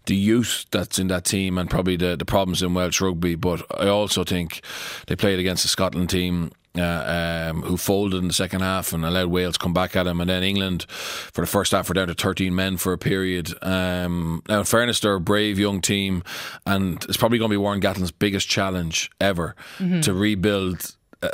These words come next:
Speaker 1: a, a team like this and get him back to the level that he did with previous Welsh teams, because the foundations look to be completely broken in Welsh rugby. And,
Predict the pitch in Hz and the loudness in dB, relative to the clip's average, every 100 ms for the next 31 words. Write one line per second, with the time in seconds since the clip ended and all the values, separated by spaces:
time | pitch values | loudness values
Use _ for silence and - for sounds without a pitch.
0 | - 92 80 - 92 - - 104 101 98 | 0 0 0 -2 -2 0 2 2 2 0
1 | 90 98 95 - - - 92 98 95 98 | 0 0 2 0 -2 -2 2 2 4 2
2 | 95 - 92 92 92 90 92 90 95 87 | 0 -2 0 2 2 2 2 2 0 0
3 | - 110 101 104 95 87 98 92 82 92 | 0 2 2 2 0 0 -2 -2 -2 -4
4 | 92 90 85 - - - - - 113 104 | 0 0 0 -6 -8 -10 -4 0 2 4
5 | 101 104 - 190 156 92 85 87 90 82 | 2 2 0 0 -2 -4 -2 -2 -2 -2
6 | 92 87 92 92 - 87 85 82 - 87 | 0 0 0 0 0 -2 0 -2 -2 -2
7 | 82 82 85 82 | -2 -2 -2 -4